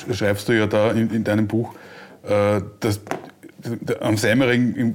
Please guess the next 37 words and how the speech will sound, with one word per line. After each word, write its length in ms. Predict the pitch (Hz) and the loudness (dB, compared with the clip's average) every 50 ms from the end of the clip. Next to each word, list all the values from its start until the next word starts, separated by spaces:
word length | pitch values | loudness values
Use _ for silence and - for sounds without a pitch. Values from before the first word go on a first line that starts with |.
| 101 110 | 0 2
war 120 | 117 117 | 2 4
ja 100 | 117 123 | 4 4
eine 160 | 120 123 98 92 | 2 2 0 0
andere 260 | 104 123 131 120 117 | 0 0 2 0 0
Form 260 | - - 101 95 90 | -2 -2 -2 -2 -2
von 140 | - 101 90 | -2 -2 -2
Tourismus, 560 | - 101 90 92 90 85 - - 95 90 87 | -2 -2 -2 -2 -2 -4 -4 -4 -4 -4 -2
nicht? 120 | - 113 110 | -4 -4 -2
Also 180 | 110 98 101 104 | -2 -2 -2 0
diese 240 | 101 107 104 107 107 | 0 0 0 -2 -2
Sommerfrische 920 | 101 - - 107 139 139 120 - - 113 120 117 113 - - 127 127 117 - - - - - - - | -2 -2 0 0 0 0 -2 -2 -2 0 0 0 0 0 0 0 0 0 -4 -8 -20 -20 -20 -12 -6
im 140 | - 110 101 | -2 -2 -2
klassischen 520 | 101 95 95 101 110 107 - 135 131 127 123 | 0 0 0 0 0 -2 -2 -4 -2 -4 -2
Sinn, 180 | - - 139 | -2 0 0
die 100 | 131 123 | 0 0
fand 240 | 117 - 110 107 117 | 0 0 0 0 2
ja 80 | 123 120 | 2 2
eher 340 | 104 104 110 120 123 120 117 | 2 2 2 2 2 2 2
rundherum 580 | 95 98 110 113 101 120 101 95 107 107 110 104 | 0 0 0 2 2 2 2 2 2 2 2 0
statt, 360 | 104 - - - - - - | -2 -4 -4 -4 -4 -4 -6
also 180 | 90 82 95 | -8 -6 -6
zum 160 | 90 87 92 95 | -8 -6 -4 -4
Beispiel 260 | 92 87 - 104 92 | -4 -2 -2 -2 -2
in 100 | 87 82 | 0 0
Reichenau 440 | 78 80 78 - 107 90 85 80 80 | -2 -4 -4 -4 -4 -2 -2 -2 -2
oder 220 | 78 90 87 85 | -2 -2 -4 -4
in 80 | 82 80 - - - - - - - _ _ - | -6 -8 -14 -20 -20 -20 -20 -20 -20 _ _ -6
Brein 340 | 90 82 80 78 85 90 | -4 -2 -2 -2 -2 -4
oder 120 | 87 87 87 | -4 -4 -4
so, 180 | - 90 85 | -4 -4 -2
nicht? 160 | 82 101 104 107 | -2 -2 -2 -2
Also 200 | 95 87 92 87 | -2 -4 -4 -4
wo 240 | 87 92 92 95 104 | -4 -4 -4 -2 0
die 80 | 101 107 | 2 2
Leute 360 | 104 98 95 95 107 101 95 | 2 2 2 2 2 0 0
wirklich 300 | 104 101 104 92 92 98 | 0 0 -2 -2 -2 -2
wochenlang, 600 | 92 87 87 - - 107 95 90 87 90 92 - | -2 -2 -2 0 0 0 2 2 0 0 -2 -6